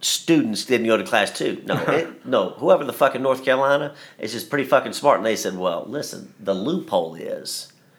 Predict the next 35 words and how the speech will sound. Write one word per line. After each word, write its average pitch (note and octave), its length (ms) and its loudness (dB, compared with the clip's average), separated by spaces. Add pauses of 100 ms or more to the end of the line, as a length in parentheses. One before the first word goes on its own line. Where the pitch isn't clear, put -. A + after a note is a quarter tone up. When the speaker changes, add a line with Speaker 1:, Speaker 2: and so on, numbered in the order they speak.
(340)
Speaker 1:
they G#2+ 100 0
can't G2+ 260 -2
do C#3 140 2
anything F#2 580 -6
if F#2+ 160 -4
we A2 140 -4
get G2 180 -2
a G2 60 -2
few A2 180 -8
fucking G2 360 0
nerds G2 640 -2 (220)
Speaker 2:
To C3 100 -2
do B2 140 2
his A2+ 100 -2
work. A#2+ 320 0 (580)
Speaker 1:
to A#2+ 120 -6
do G#2 180 -2
that A#2 340 4
and G2+ 140 -2
not G2 180 2
go F#2+ 80 -4
to F2 80 -8
class." - 460 -10
Speaker 2:
Yeah. C3 200 6 (240)
Speaker 1:
'Cause G#2 160 -2
then D3+ 120 4
they B2+ 140 2
can't A#2 240 -2
pinpoint C#3+ 720 -2
Speaker 2:
Yeah. A#2 320 2
Speaker 1:
that A#2+ 160 4
it G#2+ 80 -2
was G#2 180 -4
just A2+ 720 0
Speaker 2:
Him. B2+ 340 2